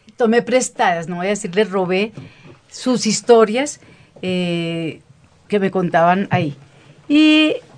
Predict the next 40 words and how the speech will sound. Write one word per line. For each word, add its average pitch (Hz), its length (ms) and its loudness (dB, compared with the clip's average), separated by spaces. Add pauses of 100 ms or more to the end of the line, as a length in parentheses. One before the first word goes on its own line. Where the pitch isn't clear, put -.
el 214 180 4
libro 220 260 6
comienza 208 420 2
con 226 160 2
una 226 160 2
bellísima 277 1000 2
imagen, 208 800 0
el, 190 160 -2
el 175 440 0
ilustrador 180 540 2
es 202 120 2
Juan 214 220 2
Palomino, 196 500 2
un 202 120 4
muchacho 202 400 0
muy 214 180 -2
joven 202 440 0 (440)
mexicano 190 680 -2 (280)
que 208 160 4
ya 196 160 4
ha 190 60 -2
ganado 202 400 4
varios 208 320 0
premios, 196 540 -2 (420)
y 240 80 4
es 254 240 0 (280)
una 254 200 4
bibliotecaria 220 1000 2
o 170 260 0
una 165 200 0
mujer 208 420 2
con 208 180 0
un 175 120 2
diploma, 226 960 4
el 196 80 -2
niño 190 180 -2
está 190 160 -4
en 196 80 2
el 185 140 -4
computador, 202 1000 2